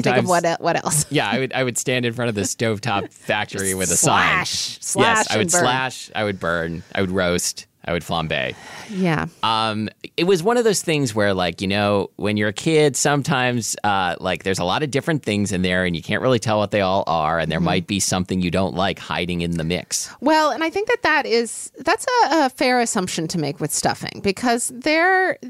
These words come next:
Speaker 2: there's often stuff hiding in there.
Speaker 1: Uh-huh.
Speaker 2: I mean, that's kind of the point of stuffing.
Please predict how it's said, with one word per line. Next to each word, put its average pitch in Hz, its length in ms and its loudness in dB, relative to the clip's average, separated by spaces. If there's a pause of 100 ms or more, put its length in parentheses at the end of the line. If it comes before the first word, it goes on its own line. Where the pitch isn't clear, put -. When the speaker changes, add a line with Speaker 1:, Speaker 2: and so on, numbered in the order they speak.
(120)
Speaker 2:
there's 262 300 0
often 311 300 0
stuff - 280 0
hiding 131 360 -4
in 120 140 -8
there. 85 240 0
Speaker 1:
Uh-huh. - 180 0
Speaker 2:
I 92 120 0
mean, 220 120 2
that's 226 160 -2
kind 247 260 -2
of 247 60 0
the 202 120 2
point 180 260 0
of 165 80 -4
stuffing. 190 520 -4